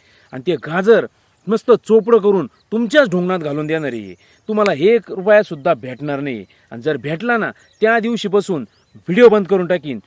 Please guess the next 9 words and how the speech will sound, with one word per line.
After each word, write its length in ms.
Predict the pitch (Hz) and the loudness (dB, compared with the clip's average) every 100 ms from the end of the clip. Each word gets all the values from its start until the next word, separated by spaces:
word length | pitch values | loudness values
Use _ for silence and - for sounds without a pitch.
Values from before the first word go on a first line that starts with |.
| _ - | _ -6
हे 60 | |
आपलं 280 | 170 170 208 | -2 -2 -2
तुम्हाला 260 | 185 196 139 | -2 -4 -4
ओपन 440 | 104 196 247 226 | -2 0 2 2
चॅलेंज. 340 | 175 170 147 113 - _ _ _ _ _ _ _ _ _ _ _ _ _ _ _ _ _ _ _ _ _ _ - | 2 -2 -4 -10 -16 _ _ _ _ _ _ _ _ _ _ _ _ _ _ _ _ _ _ _ _ _ _ -10
लाज 280 | 139 180 190 | -4 -4 -4
नाही 100 | 233 | -4
वाटत 260 | 180 131 | -4 -6
का 80 | 98 | -12